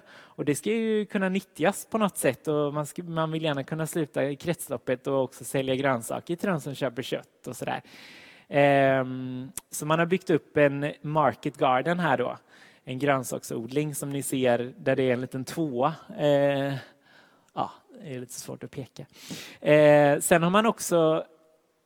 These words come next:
blivit en, en större... i nuläget så är det inte så jättemånga som bor här, men i framtiden så är det ganska många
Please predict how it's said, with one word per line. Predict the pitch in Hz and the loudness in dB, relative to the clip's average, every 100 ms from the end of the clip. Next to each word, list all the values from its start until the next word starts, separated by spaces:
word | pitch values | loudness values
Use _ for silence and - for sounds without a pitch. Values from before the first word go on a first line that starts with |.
| _ _ _ 240 _ - 240 | _ _ _ -20 _ -18 -14
blivit | 196 156 202 143 147 | -10 0 2 4 2
en, | 175 156 156 | 2 0 -2
en | 175 156 147 | -4 -4 -4
större... | - - 151 123 131 143 139 139 135 131 139 - _ - 208 _ _ _ | -2 2 2 2 2 4 6 4 0 -6 -12 -20 _ -20 -20 _ _ _
i | 165 | 0
nuläget | 185 185 135 139 190 - | 2 4 6 6 6 4
så | 208 | 2
är | |
det | 156 | 2
inte | 147 | -2
så | 127 | -6
jättemånga | 113 135 127 120 117 | -4 -6 -6 -8 -8
som | 135 | -4
bor | 143 208 175 | 0 0 2
här, | 143 147 131 - - | 0 0 -6 -18 -20
men | - 135 | -6 -4
i | 147 | 0
framtiden | 170 156 123 - 127 147 170 147 - - _ _ | 2 0 -2 -4 2 2 2 -2 -12 -20 _ _
så | - 160 | -4 0
är | 139 | 0
det | |
ganska | 127 135 131 | 0 -4 -6
många | 127 160 123 143 | -6 -6 -2 -2